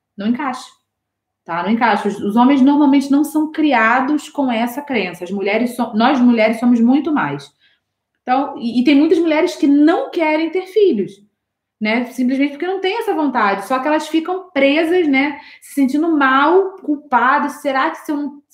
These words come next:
será que eu não vou me realizar realmente porque eu não tenho filho?" Isso é só uma crença. A pessoa só tem que dar espaço se ela realmente tiver com vontade. Não tem nada.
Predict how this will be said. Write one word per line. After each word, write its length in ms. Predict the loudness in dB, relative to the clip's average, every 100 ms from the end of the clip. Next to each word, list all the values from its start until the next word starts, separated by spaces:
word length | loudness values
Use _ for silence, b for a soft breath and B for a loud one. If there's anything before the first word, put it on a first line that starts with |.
| _
será 240 | -8 -6 -4
que 80 |
eu 40 | -2
não 180 | -2 -2
vou 100 | -2
me 100 | 0
realizar 340 | -2 -2 -2
realmente 340 | -2 0 -2
porque 240 | -4 -10 -4
eu 60 |
não 100 | -2
tenho 180 | -2 -4
filho?" 260 | -4 -4 -4
Isso 120 | -6
é 40 |
só 260 | -6 -4 -4
uma 140 | -4
crença. 460 | -4 -2 -2 -4 -6 B B B B
A 40 | -12
pessoa 220 | -8 -6
só 120 | -4
tem 120 | -2
que 80 | 0
dar 140 | 0
espaço 380 | -2 0 -2 0
se 60 | -2
ela 100 | -2
realmente 280 | -4 -6 -6
tiver 120 | -6
com 80 | -4
vontade. 520 | -2 0 0 -2 -6
Não 220 | -10 -6
tem 220 | -4 -2
nada. 500 | 0 -2 -2 -6 -10